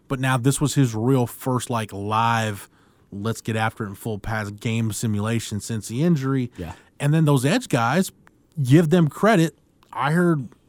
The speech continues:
Speaker 1: although Sark mentioned Ovie Oghoufo, uh, we had a source, uh, tell us that, a couple sources tell us that Ben
Speaker 2: Ben
Speaker 1: Davis and
Speaker 2: Davis.
Speaker 1: Jacoby Jones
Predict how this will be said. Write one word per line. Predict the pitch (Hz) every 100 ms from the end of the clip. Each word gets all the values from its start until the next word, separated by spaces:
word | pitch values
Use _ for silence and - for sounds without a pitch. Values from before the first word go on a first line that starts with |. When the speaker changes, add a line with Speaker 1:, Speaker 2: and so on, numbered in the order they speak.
| _ _ _ -
Speaker 1:
although | 175 170
Sark | 120 - 123 143 143
mentioned | 160 151 151
Ovie | 151 147 139
Oghoufo, | 151 151 - 92 87 - - _ -
uh, | 110 98
we | 95 117
had | 131
a | 120
source, | - 131 135 127 - - - -
uh, | 131 131 131 123 117
tell | 131 135
us | 139 -
that, | 135 - _ - _ -
a |
couple | - 131 127
sources | 139 127 127
tell | - 135
us |
that | 123
Ben | 107 135 127
Speaker 2:
Ben |
Speaker 1:
Davis | 123 139 127
and | 127
Speaker 2:
Davis. | 120 127
Speaker 1:
Jacoby | 147 139
Jones | 127 151 151 135 110